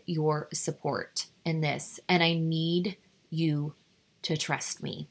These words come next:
I need you to trust me more than you ever have in your entire life. I need you to trust me on this one." And he did. And that transaction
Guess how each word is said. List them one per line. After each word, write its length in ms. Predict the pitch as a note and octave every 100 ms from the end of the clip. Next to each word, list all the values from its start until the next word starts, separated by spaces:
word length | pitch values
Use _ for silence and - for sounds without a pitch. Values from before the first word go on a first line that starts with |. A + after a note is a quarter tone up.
| _ _
I 140 | E3
need 580 | D#3+ D#3+ D#3+ D#3+ D#3+ D#3+
you 180 | - F3
to 100 | E3+
trust 380 | E3+ E3 D3 -
me 140 | D3+
more 260 | D3 D3+ D#3
than 100 | D#3
you 180 | D3+ -
ever 260 | D#3 E3 A#3
have 500 | A3+ C#4 D#3+ C#3+ - -
in 160 | A3
your 180 | B3 B3
entire 400 | B3 A3 A3+ A#3+
life. 260 | A#3 E3 -
I 100 | F3
need 500 | D#3+ D#3+ E3 D#3+ D#3+ -
you 240 | E3 D3+
to 140 | D3 D#3
trust 360 | - - -
me 80 | B2+
on 160 | - -
this 180 | -
one." 240 | - D#2 - - - - - - _ -
And 120 | F3
he 80 | F#3
did. 280 | G3+ F#3 - _ _ _ _ _ - - - -
And 320 | F3+ F3 E3 - -
that 640 | D#3+ D3+ E3+ F3+ - - -
transaction 1040 | - A3 G#3+ G#3 E3 D3 - - - -